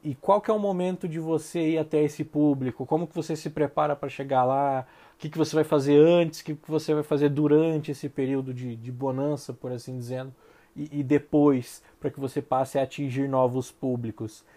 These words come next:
E também em questão de metas do próprio negócio, né? Quanto que você quer faturar esse mês? Quanto que você quer vender?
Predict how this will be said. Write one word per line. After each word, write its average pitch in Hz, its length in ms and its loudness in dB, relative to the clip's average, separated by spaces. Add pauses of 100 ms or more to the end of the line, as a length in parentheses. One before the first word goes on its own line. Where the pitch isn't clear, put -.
(180)
E 165 40 -10
também 208 340 -6
em - 20 -8
questão 233 340 -4
de 202 100 -6
metas 202 400 -2
do 185 120 -4
próprio 190 340 -2
negócio, 170 580 0 (280)
né? 156 100 -8
Quanto 190 320 -6
que - 60 -16
você 175 240 -6
quer 170 200 -2
faturar 147 600 0
esse 135 200 -8
mês? 156 300 -6
Quanto 151 300 -8
que 147 80 -14
você 139 200 -10
quer 131 200 -4
vender? 123 600 -2